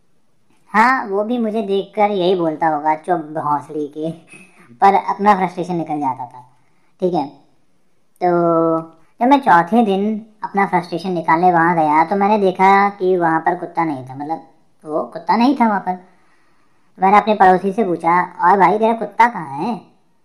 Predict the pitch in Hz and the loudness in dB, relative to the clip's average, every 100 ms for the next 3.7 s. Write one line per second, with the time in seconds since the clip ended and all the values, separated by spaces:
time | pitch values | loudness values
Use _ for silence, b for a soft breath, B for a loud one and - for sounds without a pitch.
0 | _ _ _ 220 226 220 226 233 208 - | _ _ _ -2 0 4 4 2 -2 -4
1 | 170 185 202 214 214 202 196 226 - 185 | 0 2 4 4 4 2 2 0 -2 -2
2 | - - _ _ _ 185 185 196 190 208 | -2 -12 _ _ _ -4 -2 -4 -4 -2
3 | 190 180 185 190 - 139 | 0 0 -2 -4 -6 -12